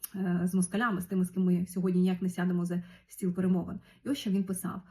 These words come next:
що, е, ну, називав їх не москалями, але давайте назвемо їх москалями, у них панує загальність, і оця загальність панує над особистістю.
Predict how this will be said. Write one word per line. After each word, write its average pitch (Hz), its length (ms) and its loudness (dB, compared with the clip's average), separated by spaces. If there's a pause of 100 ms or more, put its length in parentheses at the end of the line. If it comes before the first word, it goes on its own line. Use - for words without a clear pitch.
(240)
що, 196 640 -2
е, 185 680 0
ну, 220 240 2
називав 180 300 4
їх 175 140 -2
не 196 60 2
москалями, 208 500 0
але 180 100 0
давайте 185 280 0
назвемо 185 340 4
їх - 420 -2
москалями, 208 540 0 (320)
у 214 60 0
них 294 160 0
панує 208 460 2 (180)
загальність, 185 720 0
і 180 40 0
оця 185 180 0
загальність 240 500 -2
панує 214 260 2
над 190 200 0
особистістю. 185 720 -2